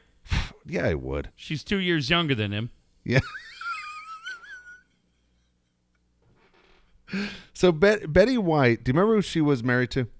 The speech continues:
Speaker 2: Yeah, Alan Ludden.
Speaker 1: Yes. And after he died in, like, nineteen eighty-one,
Speaker 2: Yeah.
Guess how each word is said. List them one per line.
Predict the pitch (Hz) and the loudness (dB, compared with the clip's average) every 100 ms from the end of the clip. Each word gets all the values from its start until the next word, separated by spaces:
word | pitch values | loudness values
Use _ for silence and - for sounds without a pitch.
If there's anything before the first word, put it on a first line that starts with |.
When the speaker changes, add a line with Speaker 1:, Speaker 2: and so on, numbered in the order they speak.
| - - | -20 -6
Speaker 2:
Yeah, | 262 339 - | -4 -4 0
Alan | 135 151 190 | 0 0 -2
Ludden. | 277 339 120 | -4 -2 6
Speaker 1:
Yes. | 127 85 - - - | 6 4 -4 -18 -6
And | 117 127 | -2 2
after | 170 - 165 | 2 2 0
he | 165 147 | 0 2
died | 135 123 117 | 4 6 4
in, | 107 | 2
like, | 98 87 | 0 0
nineteen | 107 110 127 107 | 0 0 0 2
eighty-one, | 98 85 87 82 76 - - | 2 0 0 0 -2 -8 -6
Speaker 2:
Yeah. | 123 110 | -2 -2